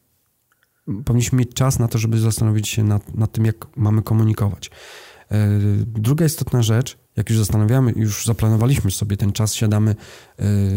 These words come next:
czy to samemu, czy z, czy najlepiej z ekipą, bo mądrość, e, zbiorowa jest tutaj właściwie podstawą, e, sukcesu.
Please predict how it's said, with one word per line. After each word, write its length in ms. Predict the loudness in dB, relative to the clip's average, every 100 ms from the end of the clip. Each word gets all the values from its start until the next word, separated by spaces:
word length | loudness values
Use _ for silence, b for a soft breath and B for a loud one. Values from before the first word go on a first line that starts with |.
| 0 0 0
czy 120 | -2
to 120 | -2
samemu, 360 | 2 2 2 2
czy 180 | 0 -4
z, 160 | -4
czy 260 | -6 -2 2
najlepiej 500 | 2 4 2 2 0
z 60 |
ekipą, 340 | 0 0 0 0
bo 120 | 2
mądrość, 520 | 2 0 0 -4 -8 B B B B B
e, 440 | 0 2 2 2 0
zbiorowa 420 | 0 0 2 0
jest 180 | 0 -4
tutaj 540 | -2 0 2 0 -2 -6 -6
właściwie 380 | -6 -4 -4 -2
podstawą, 560 | -4 -2 -2 0 0 0
e, 220 | 0 0 0
sukcesu. 580 | -2 -2 -2 0 0